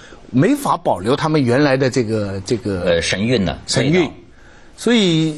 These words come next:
Speaker 1: 所以很多人就提出一个质疑，就是说所谓中国文学走向世界，他们根本打一个问号，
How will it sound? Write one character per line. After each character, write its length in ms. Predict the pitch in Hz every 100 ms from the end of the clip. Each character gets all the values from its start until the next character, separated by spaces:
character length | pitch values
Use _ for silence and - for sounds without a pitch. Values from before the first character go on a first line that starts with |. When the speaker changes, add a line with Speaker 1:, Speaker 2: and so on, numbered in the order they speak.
| 143
Speaker 1:
所 240 | 131 - 233
以 240 | 185 160
很 300 | 151 - 135
多 120 | 190
人 140 | 214 180
就 140 | 185
提 200 | 175 -
出 140 | 156 180
一 60 |
个 100 | 165
质 220 | 165 175
疑， 160 | 127 131
就 120 | 160
是 80 | 139
说 120 | 143
所 220 | 135 120
谓 180 | 123 165
中 200 | 131 226
国 120 | 180
文 200 | 139 135
学 240 | 156 127 139
走 160 | 131
向 220 | 92 143 139
世 240 | - 180
界， 180 | 208 127
他 140 | 135
们 80 | 147
根 180 | 190 170
本 140 | 147
打 160 | 135 90
一 60 |
个 80 | 110
问 200 | 143 156
号， 240 | 113 -